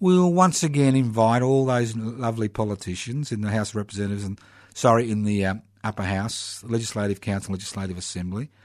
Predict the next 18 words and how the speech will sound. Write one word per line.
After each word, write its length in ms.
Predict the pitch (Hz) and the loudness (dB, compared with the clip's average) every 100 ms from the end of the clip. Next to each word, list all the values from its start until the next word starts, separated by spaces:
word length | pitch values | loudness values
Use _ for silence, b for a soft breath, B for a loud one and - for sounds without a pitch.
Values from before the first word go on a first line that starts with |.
| b b | b b
to 100 | - | -6
come 240 | 110 101 | -4 -2
down, 240 | 87 95 143 | -2 -2 -2
and 140 | 139 | -2
obviously 380 | 98 110 - 101 | -2 -4 -4 -2
none 120 | 95 | -2
of 60 | 98 | -2
them 140 | 104 | -2
will 80 | 104 | -4
turn 280 | - 98 95 | -4 -4 -4
up 160 | 101 | -4
again, 380 | 104 90 95 151 _ _ b b b b | -6 -4 -4 -6 _ _ b b b b
because 280 | 127 127 120 | -2 0 0
as 100 | 113 | -2
far 260 | - 120 | -2 0
as 120 | 113 110 | 0 0
they're 140 | 110 | -4
concerned, 580 | - 98 - 90 90 | -4 -12 -8 -6 -6